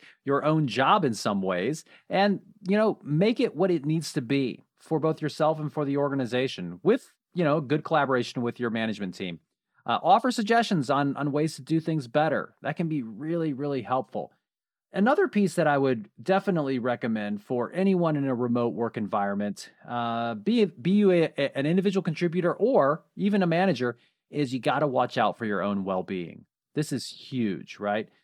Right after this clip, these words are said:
Especially if you're working at home all the time. If you can, if your home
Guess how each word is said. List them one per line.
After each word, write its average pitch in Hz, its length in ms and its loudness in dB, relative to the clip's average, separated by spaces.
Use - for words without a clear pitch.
Especially 190 360 0
if 175 80 0
you're 165 100 2
working 147 240 0
at 131 120 0
home 120 220 0
all 107 200 0
the 107 80 -4
time. 85 480 -12
If 170 220 -2
you 226 80 -2
can, 190 580 0
if 135 220 -4
your 165 380 0
home 170 500 2